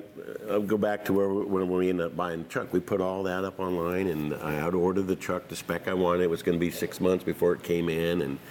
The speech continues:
I gave my no-, I knew the truck was coming. I gave my notice to the city, and we took the truck on, and, and I worked, worked pretty hard. We worked, we worked a lot.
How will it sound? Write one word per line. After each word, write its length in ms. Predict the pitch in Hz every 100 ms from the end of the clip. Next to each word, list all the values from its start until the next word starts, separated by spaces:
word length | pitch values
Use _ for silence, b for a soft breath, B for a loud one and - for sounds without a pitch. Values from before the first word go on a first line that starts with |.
| B B B -
I 80 |
gave 220 | 71 80 90
my 140 | 85
no-, 160 | 82 80
I 60 |
knew 180 | 80 95
the 80 | 87
truck 280 | - 90 -
was 100 | -
coming. 260 | 90 87
I 20 | 87
gave 200 | 73 90
my 100 | 87
notice 360 | 87 87 85
to 100 | -
the 100 | 85 82
city, 520 | - 87 87 90 87
and 220 | 67 64 - B B B B
we 120 | 78
took 260 | 71 87 -
the 80 | 87
truck 340 | - 85 -
on, 300 | 85 85 92 90 65 - - -
and, 80 |
and 240 | 69 67 65 - - - - - - -
I 40 | 69
worked, 280 | 82 85 - -
worked 240 | 82 -
pretty 200 | - 92
hard. 260 | 78 87 73
We 100 | 85
worked, 280 | 87 85 - -
we 100 | 80
worked 240 | 92 92 60
a 40 |
lot. 320 | 67 82 50